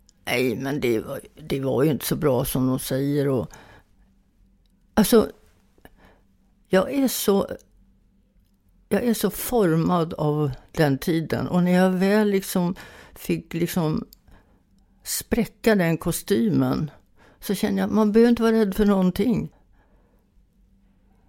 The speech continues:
Jag provar. Går det åt helvete så gör det. Och jag är ju osams med väldigt många. Väldigt många.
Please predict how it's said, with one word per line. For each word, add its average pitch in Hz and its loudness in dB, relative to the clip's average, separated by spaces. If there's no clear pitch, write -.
Jag 220 4
provar. 190 2
Går 190 0
det 196 4
åt 196 0
helvete 151 0
så - -2
gör 151 0
det. 135 -2
Och - 2
jag 165 0
är 107 0
ju 175 6
osams 233 2
med 139 2
väldigt 143 0
många. - -2
Väldigt 165 2
många. 151 4